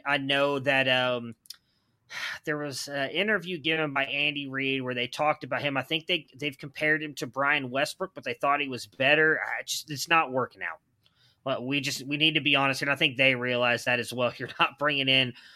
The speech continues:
Ronald Jones, bringing back Jerick McKinnon, br-, drafting two rookies or drafting one, bringing in the other on an undrafted free agent. I can't remember how exactly both of those guys got there, but they're there.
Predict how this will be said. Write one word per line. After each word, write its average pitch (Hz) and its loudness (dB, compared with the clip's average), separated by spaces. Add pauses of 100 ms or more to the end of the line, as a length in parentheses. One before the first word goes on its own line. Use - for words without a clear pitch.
(220)
Ronald 147 6
Jones, 143 2
bringing 143 -2
back 139 10
Jerick 143 2
McKinnon, 135 -4
br-, 143 -2
drafting 151 8
two 151 -4
rookies 147 0
or 139 -2
drafting 147 2
one, 139 -2
bringing 135 -2
in 135 -2
the 131 2
other 135 0
on 131 -2
an 131 0
undrafted 127 -2
free 131 0
agent. 123 2
I 127 -2
can't 131 -4
remember 120 0
how 127 4 (320)
exactly 175 8
both 143 0
of 135 -10
those 135 -2
guys 127 2
got 131 2
there, 143 -2
but 254 2
they're 160 2
there. 104 -2